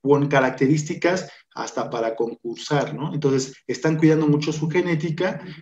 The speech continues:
y, bueno, son animales que deben de, y lo reconozco, deben ser animales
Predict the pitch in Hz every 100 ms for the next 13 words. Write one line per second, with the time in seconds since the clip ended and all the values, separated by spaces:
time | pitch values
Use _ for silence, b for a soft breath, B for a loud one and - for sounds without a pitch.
0 | - 123 131 170 175 165 - 147 151 147
1 | 135 135 147 - 131 131 147 147 139 156
2 | - - 147 151 123 120 120 120 127 139
3 | 160 147 147 139 147 139 123 127 139 -